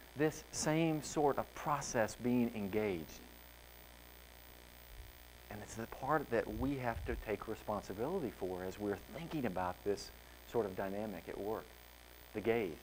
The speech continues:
I find it fascinating to find the gaze to some degree mentioned in Scripture.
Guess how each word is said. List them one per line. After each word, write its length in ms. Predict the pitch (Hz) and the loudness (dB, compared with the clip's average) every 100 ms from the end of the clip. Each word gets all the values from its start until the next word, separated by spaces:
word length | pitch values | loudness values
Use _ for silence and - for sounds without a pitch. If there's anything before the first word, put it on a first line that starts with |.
| - - - - - - - - - - - - | -12 -16 -16 -16 -16 -16 -14 -14 -14 -14 -2 10
I 80 | 139 | 12
find 320 | - 170 151 | 12 12 12
it 160 | 135 - | 10 6
fascinating 720 | - 147 - 147 107 95 82 78 - - - | 4 4 6 8 8 6 2 -4 -12 -8 -2
to 80 | 120 | 4
find 400 | - 139 139 120 | 10 12 12 12
the 80 | |
gaze 640 | 107 131 139 131 104 98 - - - | 10 12 12 12 8 6 0 -12 -4
to 80 | 120 | -2
some 240 | - 139 | 4 6
degree 280 | 131 110 113 | 8 8 8
mentioned 460 | 110 120 123 123 104 | 8 6 6 2 2
in 100 | 101 | 0
Scripture. 460 | - 131 120 - | 2 2 2 0